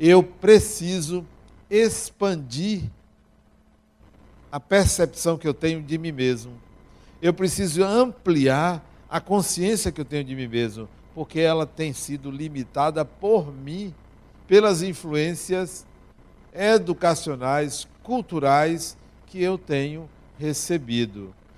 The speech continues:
E essa ampliação da consciência e, e essa percepção mais extensa de si mesmo requer uma parada,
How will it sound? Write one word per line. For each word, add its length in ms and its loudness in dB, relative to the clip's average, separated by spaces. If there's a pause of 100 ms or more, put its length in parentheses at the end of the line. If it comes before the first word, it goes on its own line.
(180)
E 160 2
essa 380 2
ampliação 920 -4
da 160 -6
consciência 960 -12 (600)
e, 220 -8
e 140 -4
essa 300 2
percepção 1040 -4 (480)
mais 520 0
extensa 760 -4
de 120 -14
si 180 -8
mesmo 460 -6 (260)
requer 840 -2 (540)
uma 460 -6 (600)
parada, 800 -2